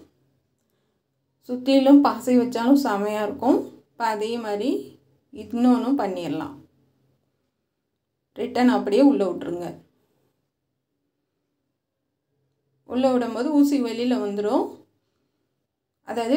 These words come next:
வெளியில் வந்துடாம பார்த்துக்கோங்க. அதாவது அந்த பூவை விட்டு வெளியில் வந்துடாம பார்த்துக்கோங்க. அந்த வெளியில் வந்துடுச்சுன்னா நம்ம மறுபடியும் எடுக்கணும். அதனால நீங்க குத்தும் போதே வந்து கவனமா பார்த்துக்கோங்க. இந்த மாதிரி உள்ளே நல்லா திக்கு போட்டு கட் பண்ணி விட்டுறலாம்.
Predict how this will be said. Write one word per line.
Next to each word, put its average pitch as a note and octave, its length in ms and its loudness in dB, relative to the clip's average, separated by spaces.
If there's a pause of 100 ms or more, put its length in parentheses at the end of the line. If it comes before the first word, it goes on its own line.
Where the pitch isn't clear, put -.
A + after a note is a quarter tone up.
வெளியில் C#4 520 2
வந்துடாம A#3+ 500 -2
பார்த்துக்கோங்க. F#3 600 -6
அதாவது G3+ 360 -2 (520)
அந்த G3+ 260 2 (100)
பூவை D4 300 4
விட்டு C4+ 300 2
வெளியில் B3+ 440 2
வந்துடாம G#3 420 0
பார்த்துக்கோங்க. G3+ 540 -2 (640)
அந்த G#3+ 260 -6
வெளியில் D4+ 400 4
வந்துடுச்சுன்னா B3+ 520 0
நம்ம C#4 240 2
மறுபடியும் A3+ 500 0
எடுக்கணும். G3+ 460 -2
அதனால A#3 400 0
நீங்க C4+ 220 0
குத்தும் C#4 380 2
போதே B3 240 2
வந்து A#3+ 300 0
கவனமா G3 520 2
பார்த்துக்கோங்க. F#3 580 -2 (380)
இந்த B3+ 160 -4
மாதிரி C#4+ 240 6
உள்ளே D4 240 4
நல்லா C4 260 6
திக்கு C4+ 280 -2
போட்டு B3 280 2 (440)
கட் G#3+ 200 -10
பண்ணி G#3+ 200 -4
விட்டுறலாம். G3+ 540 0